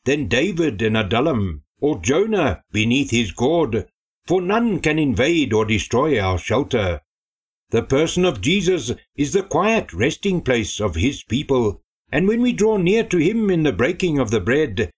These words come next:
in the hearing of the word, the searching of the scriptures, prayer, or praise, we find any form of approach to him to be the return of peace to our spirits.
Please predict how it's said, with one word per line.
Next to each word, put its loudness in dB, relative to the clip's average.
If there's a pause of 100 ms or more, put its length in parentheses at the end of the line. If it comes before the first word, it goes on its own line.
(160)
in 0
the 2
hearing 0
of 0
the 0
word, 0 (300)
the 0
searching 0
of 0
the 2
scriptures, -2 (360)
prayer, 0 (220)
or 0
praise, 0 (440)
we 0
find 0
any 0
form 0
of 0
approach 0
to 0
him 0 (240)
to -2
be 2
the 2
return 2
of -2
peace -4
to -2
our 0
spirits. -4